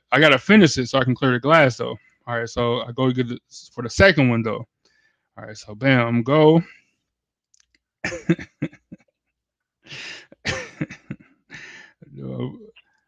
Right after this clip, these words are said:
this, this second one, though, the second one, uh, the second one was the, uh, <laughs> was the blood orange punch, man.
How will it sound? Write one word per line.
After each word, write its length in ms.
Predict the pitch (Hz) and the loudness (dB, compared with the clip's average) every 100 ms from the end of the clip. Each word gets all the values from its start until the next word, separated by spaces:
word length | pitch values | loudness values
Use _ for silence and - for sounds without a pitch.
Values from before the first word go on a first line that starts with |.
| _ | _
this, 260 | 131 135 - 117 | -16 -14 -12 -12
this 180 | - 135 - | -6 0 4
second 300 | 170 160 139 | 4 2 2
one, 120 | 127 | 0
though, 180 | 123 120 | 0 -2
the 100 | 127 | -2
second 360 | - 175 156 135 | 0 0 2 2
one, 180 | 127 | 2
uh, 500 | 127 120 117 117 117 123 _ _ _ _ _ _ _ _ _ _ _ _ _ _ - | -2 -4 -6 -6 -8 -10 _ _ _ _ _ _ _ _ _ _ _ _ _ _ -20
the 80 | 120 | -6
second 340 | - 165 147 | 0 2 4
one 180 | 135 131 | 4 4
was 180 | 127 117 | 2 0
the, 320 | 123 120 120 | -4 -2 -2
uh, 1500 | 117 117 113 117 123 _ _ _ _ _ - - - - 143 _ - 147 _ _ _ _ _ _ _ _ _ _ _ - | -2 -2 -4 -6 -10 _ _ _ _ _ -14 -14 -12 -4 -4 _ -10 -10 _ _ _ _ _ _ _ _ _ _ _ -16
<laughs> 360 | - - - | -16 -16 -18
was 140 | - 127 | -14 -12
the 80 | 131 | -6
blood 260 | 135 131 | 0 2
orange 380 | 131 131 127 120 | 4 4 2 0
punch, 400 | - 147 131 - | 0 2 2 -2
man. 440 | 117 113 127 117 | -6 -6 -8 -10